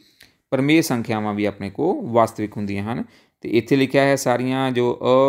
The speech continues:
ਅਪਰਿਮੇਯ ਸੰਖਿਆਵਾਂ ਹਨ, ਉਹ ਵਾਸਤਵਿਕ ਸੰਖਿਆਵਾਂ ਹੁੰਦੀਆਂ ਹਨ, ਤੇ ਇਹ ਆਪਣੇ ਕੋਲ ਬਿਲਕੁਲ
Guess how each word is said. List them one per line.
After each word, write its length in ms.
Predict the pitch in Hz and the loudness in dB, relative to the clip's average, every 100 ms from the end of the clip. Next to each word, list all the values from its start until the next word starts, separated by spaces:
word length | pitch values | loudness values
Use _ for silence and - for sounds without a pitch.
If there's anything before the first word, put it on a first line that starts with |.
| 139 - | 2 -2
ਅਪਰਿਮੇਯ 360 | - 117 117 | -6 -2 -2
ਸੰਖਿਆਵਾਂ 600 | 117 110 104 110 107 107 | -2 -6 -6 -6 -6 -6
ਹਨ, 100 | 107 - | -8 -6
ਉਹ 140 | 107 | -2
ਵਾਸਤਵਿਕ 380 | 101 98 117 117 | -2 -2 -4 -6
ਸੰਖਿਆਵਾਂ 480 | 120 113 117 117 120 | -6 -4 -4 -2 -4
ਹੁੰਦੀਆਂ 380 | 117 113 120 | -4 -4 -4
ਹਨ, 80 | 117 | -4
ਤੇ 100 | 113 - | -6 -4
ਇਹ 180 | 113 | -2
ਆਪਣੇ 220 | 110 104 104 | -2 -6 -8
ਕੋਲ 140 | 104 | -4
ਬਿਲਕੁਲ 480 | 98 104 - 131 | -4 -4 -4 -2